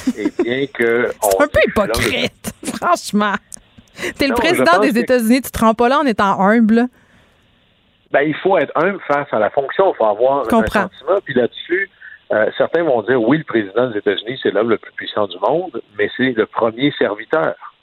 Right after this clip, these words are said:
Speaker 1: du peuple américain. Et c'est un peu, je pense,
Speaker 2: Ouais.
Speaker 1: dans cet esprit-là qu'on va l'entendre. Puis après ça, on fait l'état des lieux. Et ça, c'est la portion, wow, que ça va mal. Et là, on va dire,
Speaker 2: <laughs>
Speaker 1: on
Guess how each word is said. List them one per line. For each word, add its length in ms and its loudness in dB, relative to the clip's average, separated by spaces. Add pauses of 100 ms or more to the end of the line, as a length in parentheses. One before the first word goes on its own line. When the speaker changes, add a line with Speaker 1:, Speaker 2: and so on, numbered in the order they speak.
(320)
Speaker 1:
du 140 -20
peuple 200 -4
américain. 400 -6 (500)
Et 60 -2
c'est 100 -2
un 100 0
peu, 200 -4
je 80 4
pense, 300 0
Speaker 2:
Ouais. 60 -12
Speaker 1:
dans 140 -4
cet 240 -4
esprit-là 440 0
qu'on 160 0
va 100 2
l'entendre. 560 -2
Puis 80 2
après 220 0
ça, 100 -2
on 100 0
fait 120 0
l'état 280 0
des 140 2
lieux. 280 0 (440)
Et 140 2
ça, 200 0
c'est 80 2
la 120 0
portion, 580 -2 (640)
wow, 300 2
que 140 -2
ça 160 0
va 120 2
mal. 300 -4 (240)
Et 80 0
là, 80 0 (140)
on 100 2
va 200 0
dire, 300 2 (220)
Speaker 2:
<laughs> 220 -8
Speaker 1:
on 180 2